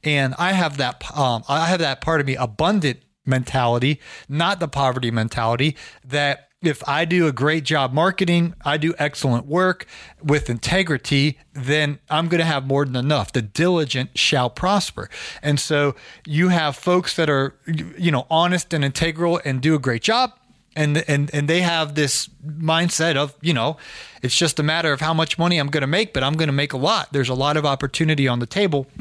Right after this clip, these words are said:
And then you have other folks that are just negative and trying to tear each other down. I was at the barber shop today. Eh, fresh. Look at that, Marty.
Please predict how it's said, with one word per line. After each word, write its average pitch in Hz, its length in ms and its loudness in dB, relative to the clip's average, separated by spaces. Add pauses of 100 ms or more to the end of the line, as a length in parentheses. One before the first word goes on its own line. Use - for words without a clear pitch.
(680)
And 175 120 4
then 190 140 4
you 185 80 4
have 151 180 2
other 160 220 2
folks 135 400 0
that 143 160 2
are 127 140 0 (320)
just - 280 0 (440)
negative 175 720 2
and 117 180 -4
trying 185 280 2
to 160 80 4
tear 175 480 0
each 180 200 0
other 165 200 2
down. 156 320 0
I 160 60 2
was 160 120 0
at 160 80 0
the 147 100 -2
barber 143 360 0
shop 135 300 0
today. 139 420 0 (160)
Eh, 147 180 0
fresh. - 400 2 (140)
Look 175 120 0
at 185 60 4
that, 117 160 2
Marty. 120 260 0